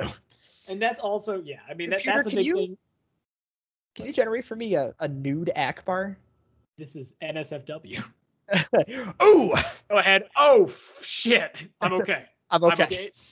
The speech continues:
Speaker 1: you haven't seen that, look up Paul Rudd with, uh, Tim and
Speaker 2: Uh,
Speaker 1: Eric. One of the
Speaker 2: Celery Man,
Speaker 1: funniest.
Speaker 2: I believe is
Speaker 1: Celery Man
Speaker 2: the
Speaker 1: is what it's called. It is
Speaker 2: Yeah.
Speaker 1: so fun.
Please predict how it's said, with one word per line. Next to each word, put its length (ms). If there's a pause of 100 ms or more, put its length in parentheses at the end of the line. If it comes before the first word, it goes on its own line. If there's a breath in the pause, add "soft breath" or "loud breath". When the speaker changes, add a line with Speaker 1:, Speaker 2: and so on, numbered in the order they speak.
(120)
Speaker 1:
you 80
haven't 160
seen 220
that, 160
look 140
up 200
Paul 420
Rudd 260
with, 200
uh, 100
Tim 180
and 80
Speaker 2:
Uh, 60
Speaker 1:
Eric. 60
One 60
of 40
the 80
Speaker 2:
Celery 460
Man, 300
Speaker 1:
funniest. 120
Speaker 2:
I 60
believe 180
is 120
Speaker 1:
Celery 280
Man 140
Speaker 2:
the 80
Speaker 1:
is 60
what 100
it's 100
called. 400
It 80
is 160
Speaker 2:
Yeah. 60
Speaker 1:
so 280
fun. 140